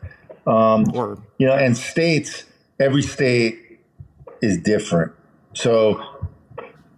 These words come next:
Speaker 1: I, I, you know, I'd have to, like, n-, read the law because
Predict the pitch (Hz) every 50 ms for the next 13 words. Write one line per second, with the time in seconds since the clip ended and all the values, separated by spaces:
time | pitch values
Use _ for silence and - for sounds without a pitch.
0 | _ - - - 110 113 117 - - - - - 120 123 113 107 98 95 107 110
1 | 107 107 107 107 - - 104 98 92 87 90 90 90 78 - - - - _ _
2 | - - 113 110 - - _ - 113 113 120 120 104 104 120 127 127 120 110 95
3 | 92 98 95 98 107 113 110 110 - - - - 101 98 - - 107 101 98 95
4 | 95